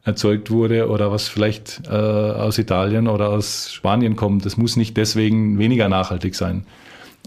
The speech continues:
Ähm, es kommt immer sehr drauf an. Also ich bin dafür, dass wir einfach, ähm, wissenschaftliche Maßstäbe anlegen bei dem ganzen Thema und weniger, ähm,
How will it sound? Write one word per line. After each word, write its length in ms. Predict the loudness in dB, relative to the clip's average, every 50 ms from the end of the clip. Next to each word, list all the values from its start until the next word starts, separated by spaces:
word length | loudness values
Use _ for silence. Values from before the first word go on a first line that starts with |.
| -4
Ähm, 560 | -2 0 0 0 0 0 0 0 0 -2 -4 -6 -10 _ _ _ _ _ _
es 160 | -2 -2 0
kommt 340 | 0 2 2 2 0 0 2
immer 220 | 2 4 4 4 2
sehr 200 | 2 2 2 2
drauf 260 | 2 0 -2 0 0
an. 260 | 0 0 0 -2 -4
Also 480 | -4 -2 -2 -2 -2 -2 -2 -4 -6 -8 -10
ich 180 | -10 -12 -6 -2
bin 420 | 0 0 2 2 0 -2 -4 -6 -12 -20 -20 -20 -20 -20 -20 _ _ _ _ _ _ _ _ _ _ -6
dafür, 300 | -6 -2 0 2 2 2
dass 200 | 2 0 0 0
wir 120 | -2 0 0
einfach, 420 | 0 -2 -2 -2 -4 -10 -14 -8
ähm, 460 | -4 -2 0 0 0 0 0 0 0 0
wissenschaftliche 580 | 0 0 0 -2 -2 -2 -2 -2 -2 -2 0 0
Maßstäbe 600 | 0 0 -2 -4 -4 -2 0 0 0 0 -2 0
anlegen 640 | 0 0 0 2 2 2 2 2 0 0 -2 -4 -8 -14 _ _ -20 -20 _ _ _ _ _ _ _ -20 -20 _ -4
bei 100 | -2 0
dem 140 | 0 0 0
ganzen 280 | 0 0 0 -2 -4 -4
Thema 340 | -2 -2 0 0 0 0
und 380 | -2 -2 -2 -2 -2 -6 -10 -12
weniger, 720 | -12 -6 -2 0 0 0 0 0 0 0 0 0 0 -2 -2 -4
ähm, 480 | -2 -2 0 0 0 -2 -4 -6 -8